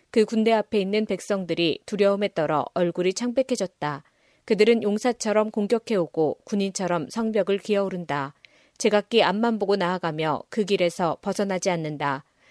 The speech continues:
서로 부딪히지 않고 제각기 자기 길만을 따라간다. 앞을 가로막는 것을 뚫고 나가지만 그들은 상하지 않게 될 것이다. 성 안으로 뛰어들며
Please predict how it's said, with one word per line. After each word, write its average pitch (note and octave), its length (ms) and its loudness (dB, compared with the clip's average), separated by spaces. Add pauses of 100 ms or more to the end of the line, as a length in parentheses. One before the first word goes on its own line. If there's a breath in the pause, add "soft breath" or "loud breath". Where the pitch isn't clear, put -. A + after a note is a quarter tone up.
(140 soft breath)
서로 B3 300 6
부딪히지 A3+ 500 -2
않고 F3 560 -2
제각기 F#3+ 460 -4
자기 G3 280 -2
길만을 F3+ 440 -2
따라간다. F3 720 -4 (420 soft breath)
앞을 G#3+ 340 2
가로막는 G#3+ 500 0
것을 G3 300 0
뚫고 A#3 360 -2
나가지만 E3 640 -4 (100)
그들은 F3+ 400 -2
상하지 G#3 400 -4
않게 F3 280 -4
될 G3+ 120 -4
것이다. D#3 600 -6 (400 soft breath)
성 A#3+ 240 0
안으로 A#3 260 2
뛰어들며 F#3 720 0